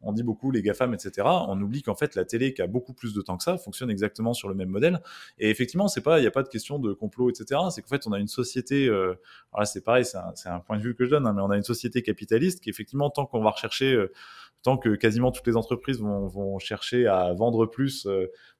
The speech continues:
pour accroître leur chiffre d'affaires et du coup vont faire de la pub pour ça et vont être, euh, demandeuses de fortes audiences longtemps qui, euh, seraient, euh, susceptibles de regarder de la pub et d'acheter leurs produits.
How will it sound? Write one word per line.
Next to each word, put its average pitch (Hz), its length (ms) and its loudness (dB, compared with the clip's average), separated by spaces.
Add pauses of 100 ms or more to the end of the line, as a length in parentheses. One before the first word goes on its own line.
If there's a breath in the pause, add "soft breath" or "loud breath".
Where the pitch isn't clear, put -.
pour 101 60 2
accroître 113 280 2
leur 107 80 0
chiffre - 280 -4
d'affaires 117 380 6
et 98 80 4
du 104 120 -4
coup 131 140 -6
vont 110 100 -2
faire 113 160 2
de 113 80 2
la 110 100 4
pub 117 200 -8
pour 113 160 -4
ça 127 240 6
et 110 40 6
vont 104 160 0
être, 107 220 -2
euh, 92 200 2 (340 loud breath)
demandeuses 117 540 4
de 104 180 0
fortes 107 260 -4
audiences 117 400 0
longtemps 123 440 0
qui, 113 280 -2
euh, 95 300 2
seraient, 104 180 -6
euh, 101 220 2
susceptibles 107 440 -8
de 107 80 0
regarder 98 280 2
de 98 40 0
la 98 80 4
pub 117 200 -2
et - 20 2
d'acheter 95 260 -2
leurs 98 140 0
produits. 139 340 -2